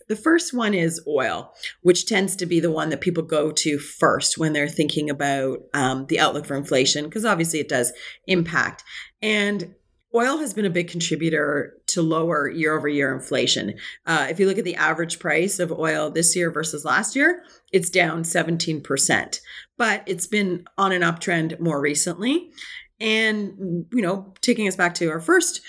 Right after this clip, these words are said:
uh, question today, oil prices are definitely vulnerable from upward pressure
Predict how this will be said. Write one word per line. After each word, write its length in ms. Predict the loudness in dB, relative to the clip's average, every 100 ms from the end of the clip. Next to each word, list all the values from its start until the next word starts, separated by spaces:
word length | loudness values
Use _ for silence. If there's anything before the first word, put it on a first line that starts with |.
| -20 -6
uh, 160 | 0 0
question 480 | 0 -2 0 -2 -2
today, 500 | 0 0 0 -2 -10 _ -2
oil 260 | 0 0
prices 360 | -2 -4 -4 -2
are 80 | 0
definitely 400 | 2 0 0 -2
vulnerable 840 | -2 -2 0 0 -2 -4 -2 -2
from 480 | -4 0 0 0 -2 -2
upward 340 | -2 2 0
pressure 640 | 0 -2 0 0 -2 -2